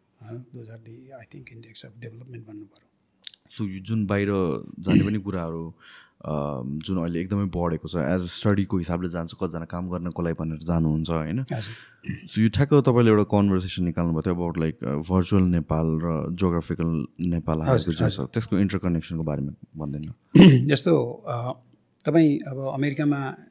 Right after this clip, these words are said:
Speaker 1: मेरो घरमा जानुभयो भने नेपाल झल्काउने सामानहरू छन्, होइन? त्यहाँ बुद्धका मूर्ति होलान्, थाङ्का होलान्, मादल होला, खुकुरी होला, होइन? होइन?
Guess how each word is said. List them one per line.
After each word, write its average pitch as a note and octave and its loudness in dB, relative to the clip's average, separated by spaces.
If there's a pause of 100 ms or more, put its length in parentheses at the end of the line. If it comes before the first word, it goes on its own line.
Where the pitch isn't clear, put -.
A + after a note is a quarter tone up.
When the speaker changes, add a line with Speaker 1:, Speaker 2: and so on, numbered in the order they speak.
(360)
Speaker 1:
मेरो D3 4
घरमा B2+ -6
जानुभयो A#2+ -4
भने A#2 -6
नेपाल A#2+ -6
झल्काउने A#2 -10
सामानहरू A#2+ -6
छन्, B2 -8
होइन? A#2+ -10
त्यहाँ A#2+ -8
बुद्धका A2+ -8
मूर्ति A2+ -10
होलान्, A2+ -8
थाङ्का A#2+ -16
होलान्, A2+ -14
मादल A#2 -6
होला, A2+ -14
खुकुरी B2+ -8
होला, A#2 -6
होइन? B2 -8
होइन? - -14